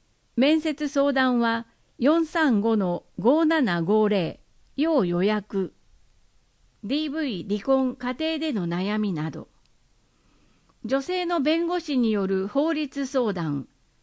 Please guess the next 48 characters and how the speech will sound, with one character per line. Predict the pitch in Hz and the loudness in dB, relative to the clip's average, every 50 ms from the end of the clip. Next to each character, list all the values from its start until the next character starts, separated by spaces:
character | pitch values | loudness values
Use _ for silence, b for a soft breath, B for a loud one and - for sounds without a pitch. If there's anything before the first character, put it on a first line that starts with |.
| _ _ _ _ _ _ - | _ _ _ _ _ _ -4
ウ | 240 294 | 0 0
ィ | 330 339 294 | 0 0 0
ズ | 311 330 330 | 0 0 0
ア | 311 302 | 0 0
ッ | |
プ | 302 _ - 285 277 | -2 _ -4 -4 -2
倉 | - - 254 262 269 269 | -2 0 0 0 0 -2
敷、 | - - - - 185 170 165 147 - _ _ _ _ _ _ _ _ _ - | -2 -6 -8 -6 -4 -4 -4 -4 -8 _ _ _ _ _ _ _ _ _ -2
四 | 208 269 311 339 320 | 0 2 2 2 0
三 | 311 - 330 320 294 240 226 | -2 -2 0 2 2 2 2
五 | 226 233 233 | 0 0 0
の | 214 196 180 180 - - _ _ _ _ _ - | 0 -2 -2 -4 -6 -10 _ _ _ _ _ 0
五 | 226 269 311 330 | 2 4 4 4
七 | 330 320 320 302 214 180 160 156 | 2 2 2 0 0 0 0 0
五 | 151 175 202 202 202 196 | 0 0 0 0 2 0
零。 | 190 175 151 139 - _ _ _ _ _ _ _ _ _ _ _ _ _ _ _ _ _ _ _ _ _ _ _ _ _ _ | 0 -2 -4 -6 -8 _ _ _ _ _ _ _ _ _ _ _ _ _ _ _ _ _ _ _ _ _ _ _ _ _ _
デ | 254 233 277 | -6 -4 -2
ィ | 285 269 | -2 -2
ー | |
ブ | 233 262 254 226 | -2 -2 -2 -2
イ | 214 202 - _ - | -4 -6 -8 _ -4
離 | 220 240 220 | -4 -4 -2
婚 | 311 320 330 311 | -2 -2 0 0
に | 302 311 294 | 0 0 0
関 | 302 294 302 302 285 | 0 0 0 0 -2
す | 302 294 | -2 -2
る | 247 233 202 | -4 -4 -2
こ | - 208 208 | -2 -2 -2
と | 240 233 226 | 0 0 0
な | 208 175 165 | 0 -2 -4
ど。 | 160 147 135 - - _ _ _ _ _ _ _ _ _ _ _ _ _ _ _ _ _ | -6 -6 -8 -10 -12 _ _ _ _ _ _ _ _ _ _ _ _ _ _ _ _ _
心 | - - 320 330 349 339 | -10 -6 -4 -2 -2 -2
理 | 311 339 302 | -4 -4 -4
カ | - 302 302 | -2 -2 0
ウ | 320 339 | 0 0
ン | 339 311 | -2 -2
セ | - 262 240 | -2 -2 0
リ | 220 208 196 | 0 0 0
ン | 190 180 | -2 -2
グ、 | 165 175 170 156 - _ _ _ _ _ _ _ _ _ _ - | -2 -2 -4 -4 -6 _ _ _ _ _ _ _ _ _ _ -4
臨 | 269 302 311 311 | -2 0 0 0
床 | 302 311 302 294 294 | -2 -2 -2 -2 -2
心 | 285 - 277 269 262 247 | -2 0 2 2 2 2
理 | 262 240 | 0 -2
士 | - 185 175 | -4 -4 -4
に | 165 160 156 | -4 -2 -2
よ | 160 160 156 | -2 -2 -4
る。 | 156 175 175 - | -4 -4 -6 -8